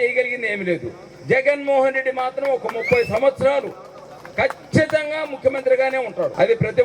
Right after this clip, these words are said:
ఒక్కరు గ్రహించండి. ఖచ్చితంగా వైఎస్ఆర్ కాంగ్రెస్కి ఎమ్మెల్యేగా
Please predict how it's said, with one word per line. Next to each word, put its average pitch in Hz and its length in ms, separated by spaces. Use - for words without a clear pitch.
ఒక్కరు 254 300
గ్రహించండి. 233 560
ఖచ్చితంగా 247 540
వైఎస్ఆర్ 233 500
కాంగ్రెస్కి 226 520
ఎమ్మెల్యేగా 240 500